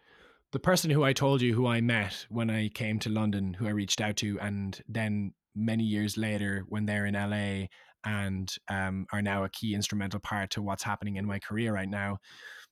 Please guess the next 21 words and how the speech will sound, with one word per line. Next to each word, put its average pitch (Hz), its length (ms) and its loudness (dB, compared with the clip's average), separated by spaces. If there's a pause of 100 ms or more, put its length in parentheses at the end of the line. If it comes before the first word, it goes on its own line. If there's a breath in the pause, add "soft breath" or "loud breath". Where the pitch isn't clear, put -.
(140)
the 135 120 4
only 165 240 6
reason 147 320 6
they 123 140 6
responded 117 600 2
to 120 80 0
my 120 320 2
email 117 400 4
in 107 80 2
the 104 80 0
first - 380 -4
place 135 440 0
when 113 140 0
I 107 100 0
first - 380 -4
reached 110 280 0
out, 107 200 0
like, 101 280 -2
three - 220 -4
years 107 300 2
ago 120 280 2